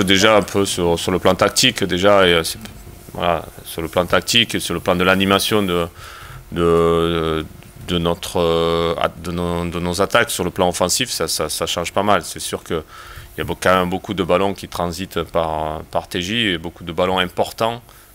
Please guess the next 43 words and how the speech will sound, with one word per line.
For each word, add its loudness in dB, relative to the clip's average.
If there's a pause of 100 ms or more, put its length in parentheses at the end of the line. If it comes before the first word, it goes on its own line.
(140)
ouais, 0
qui -16
sont, -6
qui -16
peuvent -4
être -6
distribués -6
par, -2 (100)
par -6
T -8
J. -8
Donc, -12
euh, -6
effectivement, -4 (400)
ça -4
peut, 0
ça -4
peut -8
changer -4
quand -2
même -4
pas -4
mal -4
de, -4 (440)
de -12
choses -2
dans, -2 (1040)
bah, 2
dans, -2
dans -4
ce -8
qu'on -4
met, -2
dans, -6
dans -8
ce -12
qu'on -6
essaie -2
de -6
mettre -4
en -4
place, -8
quoi. -16